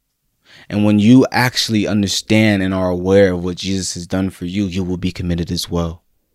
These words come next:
Don't lose hope. Don't, don't stay down there. That's exactly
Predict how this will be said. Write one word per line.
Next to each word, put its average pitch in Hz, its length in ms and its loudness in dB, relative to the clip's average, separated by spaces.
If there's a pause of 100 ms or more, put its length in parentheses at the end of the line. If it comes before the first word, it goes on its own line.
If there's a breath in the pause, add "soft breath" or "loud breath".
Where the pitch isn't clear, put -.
Don't 104 200 -2
lose 92 180 -6
hope. - 360 -10 (1700)
Don't, 110 260 0
don't 104 160 0
stay 95 240 -2
down 82 280 -4
there. 78 140 -10
That's 90 180 -6
exactly 90 720 -6